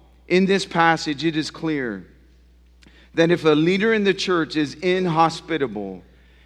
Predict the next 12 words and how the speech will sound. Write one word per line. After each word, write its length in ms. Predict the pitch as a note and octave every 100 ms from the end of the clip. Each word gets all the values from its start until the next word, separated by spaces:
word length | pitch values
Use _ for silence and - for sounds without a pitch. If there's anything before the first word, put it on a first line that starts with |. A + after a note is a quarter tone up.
| _
he 240 | E3+ G3
is 180 | F#3+ D3+
a 160 | D3+ C#3+
poor 460 | - F3 F3+ F#3
example 800 | D#3+ E3 A#2 D3+ D3 B2+ B2+ C3+ -
of 180 | A2+
Christian 680 | - - E3 - E3+ D#3+ C#3
love 380 | D3 C#3+ C#3+ B2
and 200 | C3+ B2+
care 600 | - C#3+ A#2+ G#2+ G2 F2+ - -
for 240 | - B2 -
others. 760 | B2 G#2 F2+ E2 D2+ - -